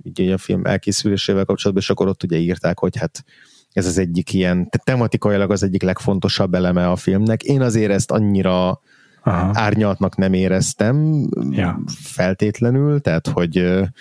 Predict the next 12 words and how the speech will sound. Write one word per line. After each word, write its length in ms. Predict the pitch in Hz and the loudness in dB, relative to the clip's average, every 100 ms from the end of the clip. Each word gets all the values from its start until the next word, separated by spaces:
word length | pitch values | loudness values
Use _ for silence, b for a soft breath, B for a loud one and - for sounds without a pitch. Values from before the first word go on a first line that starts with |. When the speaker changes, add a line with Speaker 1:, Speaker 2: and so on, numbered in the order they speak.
| B B B | B B B
Speaker 1:
most, 220 | - - | -4 -2
most, 200 | 95 - | -2 -2
most 200 | 101 95 | -2 0
direkt 280 | 113 107 98 | 2 0 0
leszek 320 | 95 - 185 | -2 0 -2
nagyon, 500 | 190 90 185 190 185 | 0 0 2 2 0
izé, 480 | - 92 95 95 104 | 0 0 0 2 0
nagyon 480 | 92 90 92 95 98 | 0 0 0 0 0
pökhendi, 500 | 95 - 98 95 98 | -2 -2 -2 0 2
de 140 | 92 | 2
hogy 240 | 92 98 101 | 2 2 2
a, 140 | 107 | 2